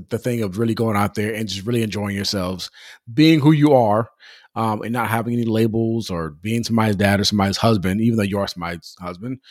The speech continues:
It's really going out there, just having fun, maybe have some drinks, um,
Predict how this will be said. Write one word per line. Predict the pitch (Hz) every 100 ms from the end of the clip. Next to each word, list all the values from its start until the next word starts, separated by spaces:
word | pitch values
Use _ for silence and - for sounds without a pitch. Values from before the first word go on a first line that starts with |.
| - - -
It's |
really | 151 160
going | 165
out | 151
there, | 147
just | 131
having | 131 127
fun, | 127 127 123
maybe | 120 120
have | 117
some | 110
drinks, | 101 117 117 113 - _ _ 98
um, | 92 90 85 78 76